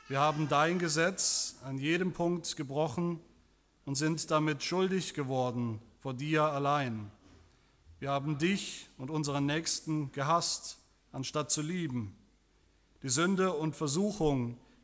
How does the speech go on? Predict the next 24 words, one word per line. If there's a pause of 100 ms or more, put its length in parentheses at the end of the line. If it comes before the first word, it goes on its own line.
die
wir
fliehen
sollten, (480)
haben
wir
gesucht
und
getan. (800)
Selbst
unsere
besten
Taten (360)
sind
wie
ein
beflecktes
Kleid
vor
dir. (920)
Wenn
du,
o
Herr,